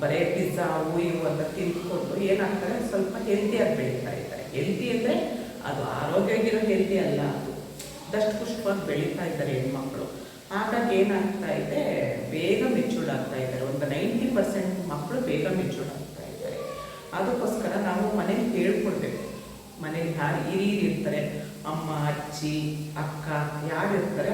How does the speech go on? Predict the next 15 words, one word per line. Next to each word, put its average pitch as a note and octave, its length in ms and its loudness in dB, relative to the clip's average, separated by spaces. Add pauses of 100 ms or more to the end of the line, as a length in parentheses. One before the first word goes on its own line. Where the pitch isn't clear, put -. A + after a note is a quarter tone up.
ಅವ್ರಿಗೆ - 320 0
ಹೇಳ್ಕೊಡ್ಬೇಕು D#3+ 600 0 (120)
ಮಕ್ಕಳಿಗೆ. C#2+ 440 -6 (520)
ನಿಮ್ಗೆ F#3+ 260 4
ಯಾವ್ದಾದ್ರು F#3 480 2
ಮುಟ್ಟಕ್ಕೆ, D#3 480 -2
ಯಾವ್ದಾದ್ರು D3 440 2 (640)
ಪಾರ್ಟ್ಸ್ D#3 340 -4
ಮುಟ್ಟಕ್ಕೆ D3 420 -4
ಬಂದ್ರೆ C#3+ 300 -2 (160)
ಮುಟ್ಬಾರ್ದು D3 760 0
ಅದನ್ನ C3+ 260 -2 (100)
ಅಂತ C3 200 -2
ಯಾವ್ದಾದ್ರು F3 520 0 (640)
ಗಂಡ್ಮಕ್ಳು E3+ 680 0